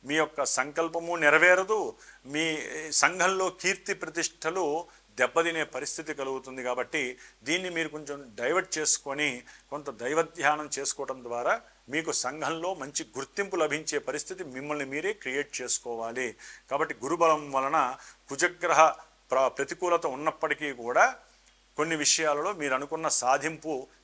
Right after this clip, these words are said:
చేయటానికి కుంభరాశి వారికి అవకాశం ఉంది. కుజగ్రహ దోష నివృత్తికై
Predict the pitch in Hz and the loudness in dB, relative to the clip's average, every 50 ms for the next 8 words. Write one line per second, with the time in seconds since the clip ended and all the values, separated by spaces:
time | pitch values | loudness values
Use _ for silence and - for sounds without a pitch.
0 | - - 135 143 143 143 139 143 151 165 156 - - 131 135 135 139 143 135 123 | -4 -2 -2 -2 0 -2 -4 -2 -4 -6 -8 -10 -10 -6 -2 2 2 2 2 2
1 | - 123 123 123 123 127 139 160 135 120 120 - - - _ - 110 120 120 139 | 0 -2 -2 -6 -6 -6 -8 -8 -8 -8 -10 -14 -20 -20 _ -10 -10 -8 -4 -2
2 | 139 131 - 139 131 131 131 139 170 208 214 - _ _ _ _ _ - 135 - | -2 -2 -2 -4 -6 -8 -10 -10 -10 -10 -12 -16 _ _ _ _ _ -6 0 0
3 | 180 175 170 - - - 143 143 165 156 131 - - - - _ - 104 127 143 | 0 0 0 -2 0 2 10 12 12 12 12 8 2 -8 -18 _ -8 -2 0 2
4 | 165 - 170 156 135 127 135 156 156 143 - - 143 131 - 165 165 147 123 120 | 2 2 2 0 -2 -2 -2 -2 -2 -2 -4 -6 -6 2 6 6 6 6 6 2
5 | 123 | -2